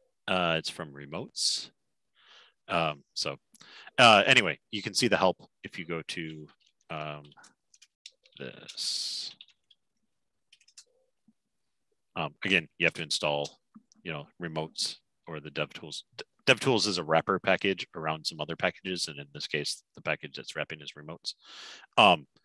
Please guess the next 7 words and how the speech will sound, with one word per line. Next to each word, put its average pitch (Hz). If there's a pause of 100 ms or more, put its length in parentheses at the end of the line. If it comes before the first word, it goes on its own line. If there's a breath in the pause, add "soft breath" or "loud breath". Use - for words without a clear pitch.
(280 soft breath)
so, 107
like, 92
they 101
give 104
an 101
example. 85 (580 soft breath)
Uh, 78